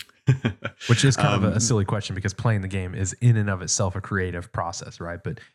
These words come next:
Speaker 2: taking
Speaker 1: It
Speaker 2: that creative
Speaker 1: is.
Speaker 2: creativity to share with others.
Speaker 1: <laughs> Well, uh,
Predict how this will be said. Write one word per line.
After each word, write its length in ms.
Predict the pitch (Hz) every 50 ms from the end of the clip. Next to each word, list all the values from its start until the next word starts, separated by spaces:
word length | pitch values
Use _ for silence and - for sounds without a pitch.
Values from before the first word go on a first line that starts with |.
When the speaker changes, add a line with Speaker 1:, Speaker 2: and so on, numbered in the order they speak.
| _ _ -
Speaker 2:
taking 240 | - 127 117 - 120
Speaker 1:
It 20 |
Speaker 2:
that 180 | 117 - 180 185
creative 240 | 165 117 95 104 101
Speaker 1:
is. 300 | 98 98 - - - - _ _ -
Speaker 2:
creativity 500 | - 127 113 104 - - 110 101 104 98
to 140 | - - 101
share 320 | 95 - - - 101 95 92
with 180 | 87 87 - -
others. 480 | 92 92 - 76 - - - - - _ _ _ _ _ _ -
Speaker 1:
<laughs> 140 | 127 127 - 135 131 - - - - - - - 214 208 160 -
Well, 220 | 156 147 - - -
uh, 160 | - 151 151